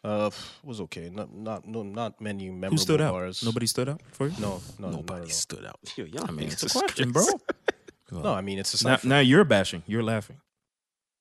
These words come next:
Speaker 3: I'm just going off what you said. I'm laughing at what you said.
Speaker 2: Mm-hmm.
Speaker 3: <laughs> What are you talking about?
Speaker 2: So you wanna
Speaker 1: It was
Speaker 2: answer the
Speaker 1: okay.
Speaker 2: question?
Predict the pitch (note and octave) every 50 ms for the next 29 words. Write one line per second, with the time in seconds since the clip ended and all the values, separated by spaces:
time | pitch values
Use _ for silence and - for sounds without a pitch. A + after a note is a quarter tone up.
0 | _ _ - - - - G#3 D4+ - A3+ D3+ D3+ A2+ A#2+ B2+ B2 G#2 G2 G2 F2
1 | F#2+ G2+ G2 - - G2+ F2+ - A2 A2+ C#3+ E3+ E3 C3 - A2 G2+ G2 F2 F#2+
2 | - - - F#2+ - - F#2 F#2 E2 F#2+ F#2 F2 E2 E2+ F2 E3 - B2 D3+ -
3 | A#3+ - - A2+ - F2+ - - - - - _ _ - - _ - - - -
4 | F#2 F2 F2 F2+ F#2 F#2 F#2 F#2 F#2+ F#2+ - G#2 G#2 - - G#2+ G#2+ - A#2+ A#2